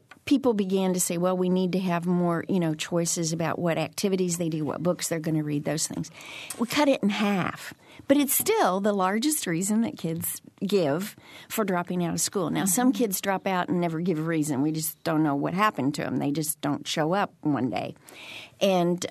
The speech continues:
Speaker 1: uh, we contact 'em and try to find out, and they may have moved to, you know, who knows where.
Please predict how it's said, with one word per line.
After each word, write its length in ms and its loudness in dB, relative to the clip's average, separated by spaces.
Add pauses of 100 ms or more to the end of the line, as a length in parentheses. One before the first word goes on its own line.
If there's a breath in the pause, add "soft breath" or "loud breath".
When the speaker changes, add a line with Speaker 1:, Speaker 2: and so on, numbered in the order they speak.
Speaker 1:
uh, 340 0
we 180 0
contact 640 -2
'em 140 0
and 140 0
try 200 -2
to 80 -2
find 300 -2
out, 200 -2
and 100 0
they 80 4
may 160 2
have 140 0
moved 460 2
to, 320 -4
you 140 0
know, 260 0
who 180 0
knows 340 -2
where. 260 -2